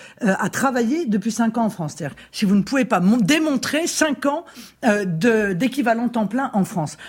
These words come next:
Mais ça se mettra en place dans quelques mois. Dans un an, probablement, pour que chacun puisse s'adapter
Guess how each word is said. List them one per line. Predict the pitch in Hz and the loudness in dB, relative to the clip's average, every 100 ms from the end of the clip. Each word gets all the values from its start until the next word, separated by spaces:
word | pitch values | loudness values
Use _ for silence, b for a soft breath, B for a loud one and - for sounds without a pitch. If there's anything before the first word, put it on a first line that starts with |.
| B | B
Mais | 202 240 - - | 4 4 0 -10
ça | - 226 | -4 -2
se | 220 | 0
mettra | 214 202 | 0 0
en | 202 | -2
place | 220 240 | 0 0
dans | 196 185 170 B B | 0 0 -2 B B
quelques | - 190 208 | 0 0 0
mois. | 160 120 - b b b | -2 -6 -12 b b b
Dans | 165 185 220 | 2 4 4
un | 226 | 2
an, | 160 147 | -2 -6
probablement, | 185 175 175 196 147 - B | -2 0 2 2 0 -6 B
pour | - - | 0 2
que | 254 | 2
chacun | 226 202 254 339 | 2 0 0 0
puisse | - 247 262 - - B | 2 4 4 0 -10 B
s'adapter | - 262 208 208 - 285 | 0 2 2 0 -2 -2